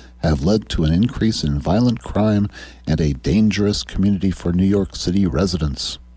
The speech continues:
The committee said in a statement. <clears throat> Headlines about brutal crimes in New York and other large cities have dominated conservative media in recent months.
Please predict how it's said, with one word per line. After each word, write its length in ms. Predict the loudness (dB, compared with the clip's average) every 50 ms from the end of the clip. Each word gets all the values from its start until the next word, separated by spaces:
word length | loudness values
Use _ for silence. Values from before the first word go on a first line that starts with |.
| -20 -20 -20 -20 -20 -20 -20 -20 -12 -2
The 100 | -2 -2
committee 480 | -2 0 0 2 2 2 0 -2 -2 -4
said 360 | -6 -6 -4 -2 0 0 0 -2
in 140 | -4 -4 -4
a 140 | -2 -4
statement. 600 | -6 -6 -4 -2 -2 -2 0 0 0 0 0 -2 -6 -20 -20 -20 -20 -20 -20 -20 -20 -20 -20 -20 -20 -20 -20 -16 -6 -2
<clears throat> 500 | -2 0 2 2 2 2 2 2 0 -2 -4 -8 -14 -20 -20 -20 -20 -20 -20 -20 -20 -20 -20 -20 -20 -20 -20 -20 -20 -20 -12 -4
Headlines 600 | -2 0 0 2 2 0 2 2 2 2 0 0
about 300 | 0 0 0 0 -2 -2
brutal 320 | -2 0 0 0 0 -2
crimes 480 | -2 -2 -2 0 2 2 2 0 0 0
in 100 | -2 0
New 100 | 0 2
York 300 | 2 0 0 -2 -4 -4
and 100 | -4 -4
other 200 | -2 0 0 0
large 360 | 0 0 0 -2 -4 -4 -4
cities 420 | -2 0 0 2 0 0 0 -2
have 280 | -2 0 0 0 -2 -2
dominated 640 | 0 2 2 2 4 2 2 2 2 0 -2 -2 -4
conservative 640 | -4 -4 -2 -2 0 0 0 0 0 -2 -2 0
media 400 | 0 0 0 2 2 2 0 0
in 240 | 0 0 -2 -2 0
recent 340 | 2 2 0 0 0 -2 -2
months. 540 | 0 2 2 2 2 0 -2 -4 -10 -10